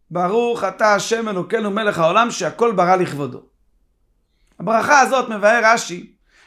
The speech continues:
היא לא קשורה לנישואים, אלא זה שהכל ברא לכבודו, הכוונה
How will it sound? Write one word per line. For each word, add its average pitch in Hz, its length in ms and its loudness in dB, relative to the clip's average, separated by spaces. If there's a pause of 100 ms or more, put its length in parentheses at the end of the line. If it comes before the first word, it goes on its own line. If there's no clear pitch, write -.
(140)
היא 247 100 -6
לא 294 100 6
קשורה 269 340 -2
לנישואים, 190 600 -4 (880)
אלא 131 140 -10
זה 196 440 -2 (680)
שהכל 240 600 2
ברא 247 200 6
לכבודו, 240 440 0
הכוונה 240 580 2